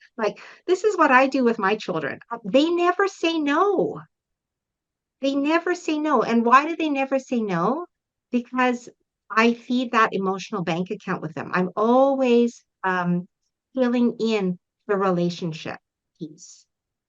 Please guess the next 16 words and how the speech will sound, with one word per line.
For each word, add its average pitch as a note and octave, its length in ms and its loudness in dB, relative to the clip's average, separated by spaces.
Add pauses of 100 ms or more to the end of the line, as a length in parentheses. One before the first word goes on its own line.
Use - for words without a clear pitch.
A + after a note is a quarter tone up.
(160)
giving A#3 520 4
them, G#3 480 0
like, F3+ 260 -2
lots G3 360 2
of G3+ 140 -8
love, F3+ 440 0
doing A3 340 2
things F#3+ 320 -6
for F#3+ 120 -6
them, D#3+ 220 -4 (380)
uh, F3 320 4
not A3+ 360 4
showing B3 340 -2
any G#3+ 180 0
resentment, F3+ 540 -4
like, D3+ 180 -6